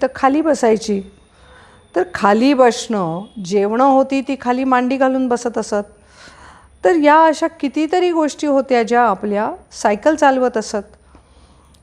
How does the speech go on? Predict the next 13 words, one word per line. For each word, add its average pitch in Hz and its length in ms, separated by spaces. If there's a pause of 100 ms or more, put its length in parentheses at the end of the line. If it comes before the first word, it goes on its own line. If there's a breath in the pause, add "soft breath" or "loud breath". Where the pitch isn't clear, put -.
(220)
तर 320 140 (100)
घरामध्ये 226 640
पण 285 220
कामं 254 400
अशी 240 220
असायची 233 500
की 226 240
खालची, 220 540
खाली 214 260
वाकून 214 420
लादी 202 260
पुसायची 208 600
आहे, 196 100